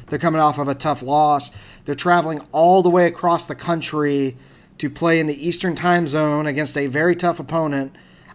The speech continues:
I think U C F's got all the edges they need. They should walk out of this one with the victory, um,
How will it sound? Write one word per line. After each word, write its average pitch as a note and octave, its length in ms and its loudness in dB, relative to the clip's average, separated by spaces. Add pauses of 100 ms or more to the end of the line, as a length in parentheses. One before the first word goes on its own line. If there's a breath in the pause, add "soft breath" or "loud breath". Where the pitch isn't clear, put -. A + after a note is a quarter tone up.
(120)
I E3 100 0
think G3+ 320 -2
U F#3 180 0
C F3+ 200 2
F's - 520 -2 (180)
got D#3 500 0
all E3+ 200 4
the D#3 160 2
edges D3+ 300 0
they C#3+ 160 0
need. C#3 420 -2
They C3+ 140 -2
should F3 260 2
walk D3+ 320 2
out D3 180 0
of C3+ 80 -4
this C#3 200 -4
one C3 240 -4
with B2 160 -8
the B2+ 80 -8
victory, A2 720 -6 (500 loud breath)
um, A2+ 540 -6